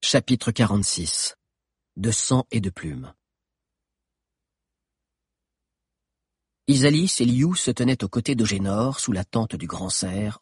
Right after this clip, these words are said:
en retrait de la bataille. Isalis avait refusé de participer au combat, justifiant que son analyse serait plus utile si elle prenait du recul, et Liu avait été blessé lors du troisième assaut.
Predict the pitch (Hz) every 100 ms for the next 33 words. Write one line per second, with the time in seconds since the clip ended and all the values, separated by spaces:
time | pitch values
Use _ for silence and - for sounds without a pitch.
0 | - 107 107 - 120 104 90 78 - -
1 | - - _ _ _ _ _ _ _ _
2 | _ _ _ 147 151 180 220 190 185 196
3 | - 185 185 185 165 147 156 - 151 160
4 | - 113 82 78 - _ - 135 127 151
5 | - 139 135 135 123 - 135 139 135 135
6 | 160 156 147 139 131 - 180 156 147 -
7 | 151 170 - 131 - 151 143 123 113 -
8 | 90 82 85 - _ _ - 131 135 135
9 | 143 180 - _ - 123 135 117 123 110
10 | 117 - 156 113 117 - 127 127 98 -
11 | 71